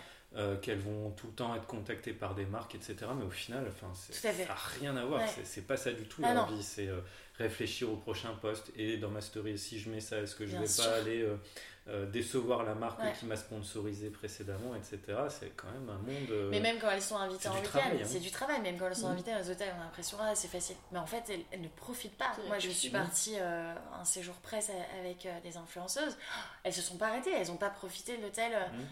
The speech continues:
Speaker 3: Mhm.
Speaker 2: Euh, voilà, c'est, euh, c'est un vrai travail.
Speaker 3: C'est un métier.
Speaker 2: Ouais, c'est un métier.
Speaker 1: Mais c'est ce que tu disais, elles, elles reçoivent aussi un nombre de messages,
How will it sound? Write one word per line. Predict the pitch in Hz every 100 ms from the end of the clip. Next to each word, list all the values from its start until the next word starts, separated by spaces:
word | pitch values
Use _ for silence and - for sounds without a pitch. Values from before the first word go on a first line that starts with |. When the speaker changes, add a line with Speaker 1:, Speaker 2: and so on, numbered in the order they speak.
| 233 202
Speaker 3:
Mhm. |
Speaker 2:
Euh, | 202 185 170 165
voilà, | 240 269
c'est, | - 196 170
euh, | 165
c'est | - 185
un | 175
vrai | 190 240
travail. | 240 196 180 165
Speaker 3:
C'est | -
un |
métier. | 170 - - -
Speaker 2:
Ouais, | 247 175
c'est | - 247
un |
métier. | 180 170
Speaker 1:
Mais | 123
c'est | 135
ce | -
que |
tu | 131 -
disais, | 110 110 175 -
elles, | 127
elles | 117
reçoivent | 101 101 - 120
aussi | 95 95 - 131
un | 95
nombre | 104 104 101
de | 104
messages, | 104 113 - 123 120 101